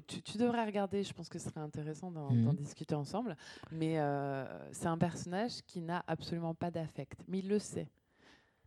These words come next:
Speaker 1: Il le sait, et son père, en fait, euh, a senti, euh, très jeune, euh, chez ce, son petit qu'il, il aimait, euh, tuer les gens.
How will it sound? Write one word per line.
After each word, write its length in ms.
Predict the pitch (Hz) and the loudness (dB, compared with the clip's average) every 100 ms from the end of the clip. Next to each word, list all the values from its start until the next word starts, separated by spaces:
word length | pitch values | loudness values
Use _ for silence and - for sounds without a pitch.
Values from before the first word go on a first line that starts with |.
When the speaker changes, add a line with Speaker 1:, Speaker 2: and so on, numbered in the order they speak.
| _ _ - | _ _ -6
Speaker 1:
Il 140 | 151 | 2
le 100 | 139 | 4
sait, 540 | 135 - 160 214 220 - | 4 4 4 6 4 2
et 100 | 151 | -2
son 240 | - 156 | 0 -2
père, 260 | 151 196 190 | 2 4 4
en 100 | 151 | 0
fait, 320 | - 180 185 | 2 0 2
euh, 120 | 156 - | 0 0
a 100 | 147 | -2
senti, 420 | 156 151 175 180 | -2 -4 -2 0
euh, 200 | 147 139 - | 2 0 -2
très 240 | - 175 | 0 2
jeune, 360 | 165 175 170 151 | 4 2 2 0
euh, 160 | 139 | -4
chez 220 | 135 147 | -4 -8
ce, 380 | 139 - 135 127 123 - | -8 -6 -4 -4 -6 -12
son 220 | - 139 | -8 -8
petit 460 | 131 139 - 233 - - - - - | -4 -4 -4 -8 -8 -14 -18 -18 -8
qu'il, 480 | 151 143 143 135 - | -2 0 0 -6 -8
il 220 | 139 135 | -6 -2
aimait, 360 | 143 160 190 175 | 0 2 2 2
euh, 460 | 147 139 139 143 135 | 2 2 0 -2 -4
tuer 240 | - 156 | -4 -2
les 120 | 165 147 | -2 -2
gens. 160 | 120 | -6